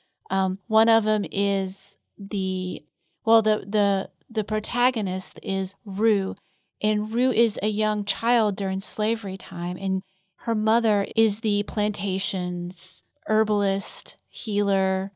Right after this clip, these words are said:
midwife, conjurer, and, uh, Rue is a small child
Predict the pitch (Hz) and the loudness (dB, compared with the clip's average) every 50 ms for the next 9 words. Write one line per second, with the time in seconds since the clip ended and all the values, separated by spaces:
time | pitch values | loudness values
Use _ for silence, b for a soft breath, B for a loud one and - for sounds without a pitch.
0 | _ - 196 202 196 185 190 190 190 190 185 190 190 190 - - b b b b | _ -2 0 0 2 2 2 2 2 2 0 0 -2 -4 -6 -12 b b b b
1 | b _ - - 196 190 190 190 190 190 180 180 180 180 180 180 185 196 _ _ | b _ -8 -4 -2 0 0 0 0 0 -2 0 -2 -2 -2 -4 -4 -8 _ _
2 | _ _ _ _ _ _ _ _ - 202 196 190 190 185 185 185 190 185 - - | _ _ _ _ _ _ _ _ -4 -2 -2 0 0 0 -2 -2 -4 -6 -6 -6
3 | - 185 180 180 185 - - 202 196 208 226 240 233 226 214 202 - 208 - - | -6 -6 -6 -6 -8 -10 -10 -8 -4 0 0 2 2 2 0 0 -2 -6 -8 -6
4 | - 196 180 190 196 - - - 214 214 202 190 180 170 180 190 - | -6 -4 -4 -4 -6 -6 -6 -4 -2 0 0 0 0 -2 -4 -6 -10